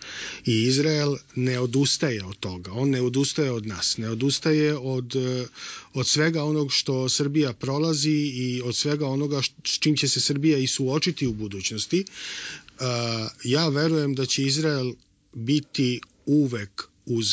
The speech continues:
Srbiju, i sada i u budućnosti, i mislim da ta saradnja i to partnerstvo i taj, ajde kažem, zajednički, zajednički istorijski moment koji smo imali,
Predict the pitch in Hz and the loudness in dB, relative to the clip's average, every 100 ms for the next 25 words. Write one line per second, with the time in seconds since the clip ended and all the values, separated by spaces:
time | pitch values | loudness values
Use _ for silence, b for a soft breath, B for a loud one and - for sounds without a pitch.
0 | - _ - - 104 95 92 92 139 160 | -4 _ -2 0 0 -2 -6 -4 2 2
1 | - 135 127 120 113 101 131 151 127 123 | 2 0 -2 -2 -4 -2 2 2 2 0
2 | 123 123 - 135 - - 120 117 - 113 | 0 0 0 -2 -2 0 0 -2 -4 -4
3 | 110 110 107 - - 123 135 - 117 113 | -2 -2 -6 -12 -4 0 0 0 -2 -4
4 | - 139 127 117 107 B B B B - | -2 -2 0 -2 -6 B B B B -2
5 | - 113 120 135 135 113 101 147 143 127 | 0 0 0 2 0 0 0 0 0 -6
6 | - 123 113 - 127 117 110 107 107 - | -4 -2 -2 -2 0 0 0 -2 -4 -2
7 | 131 120 107 101 - - 123 123 135 127 | -2 0 -2 -4 -12 -4 -2 0 0 0
8 | 117 107 135 127 120 - - 110 107 - | 0 0 0 0 0 -2 0 -2 -2 -8
9 | - 123 131 123 113 120 - 131 143 - | -4 0 2 0 0 -2 0 2 2 0
10 | 120 113 120 113 104 117 110 117 113 127 | -2 -2 -2 -4 -4 -2 -2 0 0 2
11 | 123 110 | 2 0